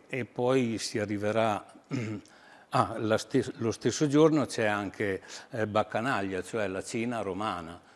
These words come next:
quindi quest-, in questa cena, eh, eh, si farà sempre lì al Pincio e, <clears throat> eh, si dovranno prenotare dei biglietti che saranno in vendita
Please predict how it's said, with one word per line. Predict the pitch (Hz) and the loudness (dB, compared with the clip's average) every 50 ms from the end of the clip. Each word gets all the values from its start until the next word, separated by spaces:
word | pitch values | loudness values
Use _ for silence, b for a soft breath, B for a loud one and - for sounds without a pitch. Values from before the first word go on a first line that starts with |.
| b b _ | b b _
quindi | - 110 107 104 98 101 98 | -6 -6 -4 -4 -4 -6 -6
quest-, | - - 113 - - - | -4 -4 -4 -4 -4 -8
in | 139 127 123 107 | -6 -4 -4 -4
questa | - - 123 107 - - 110 | -2 -2 -2 -2 0 -4 -6
cena, | - - 127 120 113 110 107 101 92 - B B B B B B B | -4 -2 -2 -2 -2 -2 -2 -4 -4 -8 B B B B B B B
eh, | - 117 110 110 107 104 104 104 101 98 98 95 101 - - - _ _ _ _ - - - - | -6 -2 0 2 2 4 4 4 2 2 0 -2 -6 -12 -18 -20 _ _ _ _ -20 -20 -20 -16
eh, | - - - 135 127 107 | -14 -12 -8 -8 -8 -6
si | - - - - 120 113 110 107 104 101 | -6 -8 -4 -2 0 0 2 2 0 0
farà | - - - 101 104 104 101 | -2 -2 -4 0 0 0 0
sempre | 95 - - 113 110 - 107 107 107 | 0 0 0 0 0 0 -2 -2 -2
lì | 107 107 110 | 0 0 0
al | 120 143 135 | 0 0 -2
Pincio | - - 110 107 107 - - 135 127 113 B B B B B B B B | -4 -8 -6 -6 -4 -2 -2 -2 -2 -2 B B B B B B B B
e, | - 123 113 113 113 110 110 110 107 101 - - | -6 -2 0 2 2 2 2 0 0 -4 -8 -10
<clears throat> | - | -4
eh, | - 143 139 127 117 104 95 - 117 117 110 107 110 110 - 127 117 113 - - | 0 0 2 2 0 -2 -4 -10 -10 -6 -6 -6 -6 -6 -8 -8 -8 -8 -8 -8
si | - - - - 113 | -8 -8 -6 -2 0
dovranno | 113 107 101 113 117 113 113 107 95 | 0 2 2 2 0 0 -2 -6 -8
prenotare | - - 107 101 101 95 - - 107 101 90 92 87 | -8 -8 -8 -6 -6 -8 -6 -2 -2 -2 -2 -2 -6
dei | 95 98 101 | -6 -8 -8
biglietti | 101 120 131 135 123 107 104 101 - - - 107 101 | -6 -6 -6 -4 -4 -4 -4 -6 -6 -10 -14 -14 -10
che | - 107 | -10 -12
saranno | 87 - - 101 92 104 101 101 95 95 | -10 -8 -10 -6 -6 -4 -4 -4 -6 -6
in | 104 104 | -6 -8
vendita | 98 107 107 104 101 101 101 101 95 - 107 104 95 | -4 -4 -4 -4 -4 -6 -8 -8 -6 -4 -4 -4 -4